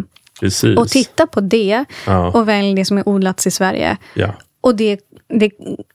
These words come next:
Speaker 2: troligtvis kommer det hjälpa dig liksom att hålla dig i balans under den årstiden.
Speaker 1: Ja.
Speaker 2: Det är det som är så fantastiskt.
Speaker 1: Exakt.
Speaker 2: Ja. Och du behöver inte, du behöver inte äta kitchari hela tiden.
Speaker 1: Nej.
Speaker 2: <laughs> Eller någon annan indisk rätt. Utan det funkar bra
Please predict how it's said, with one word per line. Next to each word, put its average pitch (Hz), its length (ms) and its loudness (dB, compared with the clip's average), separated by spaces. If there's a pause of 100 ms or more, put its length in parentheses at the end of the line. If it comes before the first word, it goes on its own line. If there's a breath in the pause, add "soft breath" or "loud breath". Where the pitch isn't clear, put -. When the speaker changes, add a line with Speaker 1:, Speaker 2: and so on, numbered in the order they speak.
(100)
Speaker 2:
troligtvis 254 580 0
kommer 202 240 2
det 185 60 2
hjälpa 185 400 0
dig 196 120 2
liksom 180 240 -4
att 175 60 -4
hålla 175 200 0
dig 170 240 -2
i 180 40 0
balans 196 420 0
under 180 140 0
den 170 140 -2
årstiden. 196 600 -4
Speaker 1:
Ja. - 260 2
Speaker 2:
Det 202 80 2
är 196 40 0
det 226 120 -2
som 262 140 0
är 202 40 0
så 175 380 0 (180)
fantastiskt. - 720 -6
Speaker 1:
Exakt. 107 460 -2
Speaker 2:
Ja. 202 220 0 (360 loud breath)
Och 247 100 2
du 247 80 2
behöver 240 220 2
inte, 190 600 0 (1000 loud breath)
du 226 100 0
behöver 233 180 2
inte 196 340 0
äta 185 320 0
kitchari - 500 -2
hela 185 340 2
tiden. - 480 -4
Speaker 1:
Nej. - 140 -2
Speaker 2:
<laughs> - 20 0
Eller 247 300 2
någon 233 240 0
annan 185 260 0
indisk 185 540 -2
rätt. - 280 -4
Utan - 360 -2
det 220 300 -2
funkar 202 360 0
bra 185 340 0